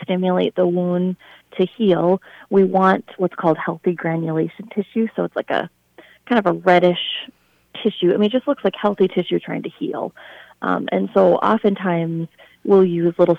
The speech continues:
strips of this Manuka honey that you can buy. Um, and then you leave it, you know, you place that on the wound and then you wrap it with a bandage,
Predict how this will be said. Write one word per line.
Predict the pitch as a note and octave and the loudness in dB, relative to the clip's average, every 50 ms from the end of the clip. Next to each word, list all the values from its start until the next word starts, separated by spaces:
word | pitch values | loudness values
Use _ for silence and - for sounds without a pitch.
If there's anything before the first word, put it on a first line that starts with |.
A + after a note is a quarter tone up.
| - | -2
strips | - - F#3 - - - | -2 -2 -2 -2 -2 -4
of | F3 E3 E3 | -4 -2 -2
this | E3+ D#3+ - | -4 -8 -4
Manuka | - F3+ F3+ F3+ F#3 F3+ - - E3+ | -2 -2 0 2 2 0 0 -2 -8
honey | E3 F3 F#3 F#3+ F#3 F3+ F3 | -4 -4 -4 -2 -2 -2 -2
that | E3+ - | -2 -2
you | - F3 | -2 -4
can | - F3+ F3+ F3+ | -4 -4 -4 -4
buy. | F3+ - - - - - G3 G3 F#3 _ - - - - _ _ - | -2 -4 -6 -6 -6 -6 -6 -6 -8 _ -20 -20 -20 -20 _ _ -8
Um, | G3 F#3 F3+ F3+ F3 F3+ F#3 - - _ _ - | -8 -6 -6 -6 -8 -10 -12 -14 -18 _ _ -4
and | G3 F#3 F#3 | -2 0 0
then | F3+ F3 | 0 -2
you | F3 F3+ G3 | -2 -2 0
leave | G3+ G#3+ G3 | 0 2 2
it, | G3 G3 - | 2 0 0
you | F#3 | 0
know, | F3 F3+ | 0 0
you | F3+ - | -2 -2
place | - - G3 F#3+ - - | 0 0 0 0 2 0
that | G#3 G3 | 0 2
on | G3 G3 G3+ | 2 2 2
the | G3+ F#3 | 2 2
wound | E3+ E3+ E3+ E3+ E3+ F3 E3+ | 2 0 0 0 0 -2 -2
and | E3 | -4
then | E3+ E3+ | -4 -2
you | E3+ E3 | -4 -2
wrap | D#3+ E3+ E3+ E3+ - | 0 0 -2 -2 -2
it | - - | -4 -4
with | - F3+ - | -4 -4 -6
a | F3+ | -4
bandage, | - F3+ E3+ E3+ E3+ E3+ F3 E3+ F3 F3 - - - | -4 -4 -4 -4 -6 -4 -2 -4 -4 -4 -6 -16 -18